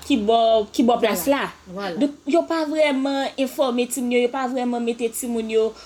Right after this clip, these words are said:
Speaker 1: konnen ki sa k ap pase nan zòn nou ye
Speaker 2: Voilà.
Speaker 1: a tout sa.
Speaker 2: Mm, mm.
Speaker 1: Mwen m panse pesonèlman
Speaker 2: Voilà.
Speaker 1: pou ta
Speaker 2: E,
Speaker 1: dwe depi
Speaker 2: e
Speaker 1: nan
Speaker 2: m
Speaker 1: twazyèm,
Speaker 2: rejwenn.
Speaker 1: setyèm.
Speaker 2: E m rejwenn nou, paske lò nan twazyèm, kwa son twa an ke tou pou fini.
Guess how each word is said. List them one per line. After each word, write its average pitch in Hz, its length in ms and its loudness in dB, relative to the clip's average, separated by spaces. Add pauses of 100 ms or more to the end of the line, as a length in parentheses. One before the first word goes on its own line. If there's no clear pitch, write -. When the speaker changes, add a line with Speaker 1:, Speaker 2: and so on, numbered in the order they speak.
(140)
Speaker 1:
konnen 262 460 2
ki 277 80 -4
sa 240 140 -4
k 240 80 -8
ap 226 120 -8
pase 226 300 -4
nan 214 160 -2
zòn 208 240 0
nou 202 120 -2
ye 208 200 0
Speaker 2:
Voilà. 196 120 0
Speaker 1:
a 196 40 -6
tout 202 160 -10
sa. 185 240 -6
Speaker 2:
Mm, 170 320 -18
mm. 202 100 -6
Speaker 1:
Mwen 240 180 -2
m 240 40 -6
panse 208 680 2
pesonèlman 202 600 -2
Speaker 2:
Voilà. 180 60 -6
Speaker 1:
pou 208 80 0
ta 196 180 0
Speaker 2:
E, 254 60 2
Speaker 1:
dwe 202 100 6
depi 226 160 4
Speaker 2:
e 277 60 2
Speaker 1:
nan - 100 4
Speaker 2:
m 262 80 2
Speaker 1:
twazyèm, 190 400 -2
Speaker 2:
rejwenn. - 20 -8
Speaker 1:
setyèm. - 280 -16
Speaker 2:
E 262 160 0
m 240 180 -4
rejwenn 220 340 -6
nou, 185 120 -12
paske 214 360 -8 (220)
lò 214 100 -4
nan 226 140 -6
twazyèm, 220 320 -6
kwa 247 80 -12
son 320 160 -10
twa 339 160 -8
an 311 160 -8
ke 320 80 -12
tou 302 160 -10
pou 302 80 -14
fini. 392 240 -14